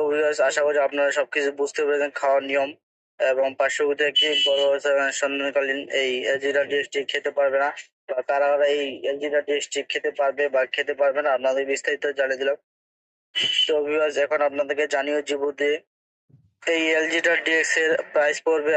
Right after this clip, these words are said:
আপনাদের এক পাতায় দশটি ট্যাবলেট থাকে, দশটি ট্যাবলেটের দাম আপনার একশো ষাট টাকা এবং এক পাতার দাম, একটি ট্যাবলেটের দাম আপনার ষোলো টাকা। এটি এলজি থার্টি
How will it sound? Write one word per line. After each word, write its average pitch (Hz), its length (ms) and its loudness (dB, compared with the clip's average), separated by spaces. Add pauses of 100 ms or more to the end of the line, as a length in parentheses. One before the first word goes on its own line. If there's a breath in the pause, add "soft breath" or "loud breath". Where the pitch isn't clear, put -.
আপনাদের 143 360 0 (600)
এক 151 220 2
পাতায় 147 380 0 (160)
দশটি 147 260 0
ট্যাবলেট 156 320 0
থাকে, 147 180 2 (160)
দশটি 143 260 0
ট্যাবলেটের 147 480 0
দাম 143 160 4 (100)
আপনার 135 280 -2 (720)
একশো 147 240 0
ষাট 156 220 0 (120)
টাকা 147 180 2 (200)
এবং 139 180 2 (260)
এক 139 120 -2
পাতার 143 280 -2
দাম, 143 180 0 (340)
একটি - 240 -4
ট্যাবলেটের 143 380 0
দাম 143 160 4
আপনার 135 260 0
ষোলো 147 180 0 (100)
টাকা। 139 180 2 (600 loud breath)
এটি 151 180 -2 (140)
এলজি 151 220 2
থার্টি 156 320 -2